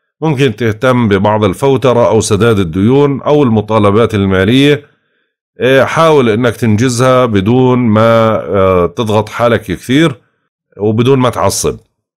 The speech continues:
أما بالنسبة لبيتك التاسع، فأنا بقول لك إنه اليوم بدك تعتمد على جهدك وعلى، آه، قدراتك، ما تعتمد على الحظوظ نهائيا. إذا عندك امتحان أو عندك سفر أو عندك تنقلات أو اتصالات خارجية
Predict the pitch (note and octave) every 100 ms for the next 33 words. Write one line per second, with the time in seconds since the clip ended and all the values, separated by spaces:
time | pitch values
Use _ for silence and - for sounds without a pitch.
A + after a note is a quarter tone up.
0 | _ - D#3+ D#3 C#3 C#3 C#3 C3 C3 B2
1 | A#2 A#2+ A2 G#2+ C#3+ C#3+ E3+ E3+ C#3+ _
2 | _ _ _ - A#2+ C3+ A#2 A#2 A2+ G#2
3 | - A2 G#2+ G2+ A#2 A#2 G#2 G#2 - A2+
4 | G#2+ A2+ A2 F#2 F#2+ G#2 F#2+ G#2 G#2 A2+
5 | D#3+ - _ _ - F#2+ G2 G#2+ G#2+ G2+
6 | G2+ E2+ B1+ D#2 D#2 D2+ D2 C2+ A#1+ -
7 | - A2 A#2 A2+ C#3 C#3 B2 G2 G#2+ F#2
8 | A2 G2+ F#2 G2+ F#2+ - A2 A#2 F2+ F#2+
9 | G2 G#2+ G#2 B2+ D#3+ D#3+ - _ _ _
10 | - D3 C3+ B2 B2 G#2 A2 F2+ G2 -
11 | B2+ C3+ B2 F#2 D#2+ F#2 F2+ - C3 C#3
12 | B2 F#2+ E2+ F#2 F#2 G2 F#2+ - G#2+ C3
13 | B2+ A#2 G#2+ F#2+ - G#2+ A2 G#2 - G2+
14 | G#2 G2 B2 C#3+ C3+ A#2